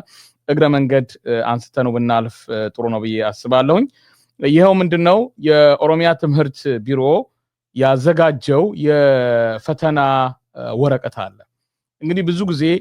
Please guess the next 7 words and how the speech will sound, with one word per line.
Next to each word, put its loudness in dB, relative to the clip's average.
የትምህርት -4
ስርዓት -4
ላይ 0
የሚዘጋጁ -2
ፈተናዎች 0
ከሀገሪቱ -2
ፖሊሲ -6